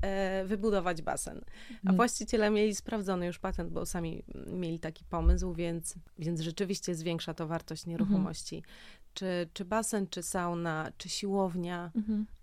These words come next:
Speaker 1: to, to zawsze, zawsze jest in plus.
Speaker 2: E, Marlena, jakbyś miała tak podsumować dwoma zdaniami,
Speaker 1: Mhm.
Speaker 2: jak podnieść wartość nieruchomości?
Speaker 1: Jak podnieść wartość nieruchomości?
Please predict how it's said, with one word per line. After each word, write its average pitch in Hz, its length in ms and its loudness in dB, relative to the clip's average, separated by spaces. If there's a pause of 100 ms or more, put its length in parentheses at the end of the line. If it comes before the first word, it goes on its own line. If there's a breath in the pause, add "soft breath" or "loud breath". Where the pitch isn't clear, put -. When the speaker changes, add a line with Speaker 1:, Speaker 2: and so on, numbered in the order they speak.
(260)
Speaker 1:
to, 185 380 -2
to 190 100 -6
zawsze, 190 340 0 (320)
zawsze 175 260 0
jest - 220 -6
in 160 60 -4
plus. - 360 -12 (120)
Speaker 2:
E, 185 540 4
Marlena, 208 680 8
jakbyś 214 420 8
miała 294 320 12
tak - 260 6 (100)
podsumować 214 960 8 (720)
dwoma 233 320 8
zdaniami, 165 560 4 (100)
Speaker 1:
Mhm. 233 260 4
Speaker 2:
jak 285 380 6 (100)
podnieść 170 440 2
wartość 147 400 -6
nieruchomości? 156 800 -8 (880)
Speaker 1:
Jak 240 260 0
podnieść 180 340 0
wartość 160 380 -8
nieruchomości? 160 800 -8